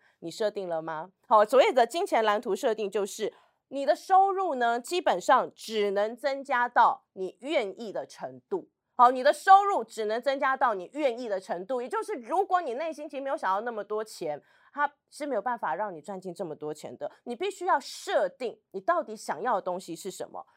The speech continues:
比如说，今天我们如果走出去，然后看到，哎，外面的多彩世界，最后你看到一棵树，哦，这棵树好大好茂盛，但它的果子非常的小，那我们要怎么样让果子也变大呢？你会做的事情是什么呢？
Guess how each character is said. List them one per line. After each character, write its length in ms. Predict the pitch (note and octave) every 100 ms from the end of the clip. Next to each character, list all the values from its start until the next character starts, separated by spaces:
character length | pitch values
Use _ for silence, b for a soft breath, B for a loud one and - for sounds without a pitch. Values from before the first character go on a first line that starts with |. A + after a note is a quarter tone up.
| b b
比 80 | C4
如 180 | C4 C#4
说， 300 | E4+ F4+ F4+
今 160 | F4+
天 140 | G4 E4+
我 60 |
们 120 | G3+ F#3+
如 160 | G#3
果 120 | A#3+
走 200 | A#3 E3+
出 160 | D#3+ G#3+
去， 280 | G#3+ A3 G3
然 100 | E3
后 80 | G#3+
看 220 | B3+ G#3+
到， 100 | F#3+
哎， 140 | -
外 180 | B3 D#4
面 160 | C#4+ A#3+
的 80 | G3+
多 200 | B3+ C#4
彩 200 | A#3 D#3
世 200 | - G#3
界， 120 | A3
最 120 | G4
后 40 |
你 60 | B3+
看 160 | F#3+ B3+
到 100 | B3
一 60 |
棵 140 | A#3+ B3
树， 360 | - E4+ C4+ _ B B
哦， 80 | - G4+
这 80 | A4+
棵 160 | G#4+
树 180 | - G4+
好 300 | - A#3 F#3+
大 180 | F4 D#4
好 120 | A3+
茂 220 | F#3 B3 B3
盛， 180 | C4 A3
但 100 | G4+
它 80 | A4
的 80 | G4 _
果 400 | C#4+ C4 G3+ F#3
子 300 | F3+ C#4+ D4+ -
非 100 | C4+
常 200 | C4+ F3
的 80 | G3
小， 280 | - F#3+ - b b -
那 100 | A4
我 60 |
们 80 | D4
要 80 | F#4
怎 100 | C#4
么 60 |
样 100 | C#4
让 120 | D4+ D4
果 200 | G3+ D#3+
子 140 | E3+
也 60 | D#3
变 200 | G#3 G#3
大 220 | A#3 F#3+
呢？ 240 | F3 E3+ _ -
你 100 | A#3+
会 100 | F#4+
做 160 | D4+
的 80 | G3+
事 160 | G3 A3+
情 160 | D#3+
是 80 | F#3
什 160 | F#3+ D#3
么 80 | D3
呢？ 200 | D#3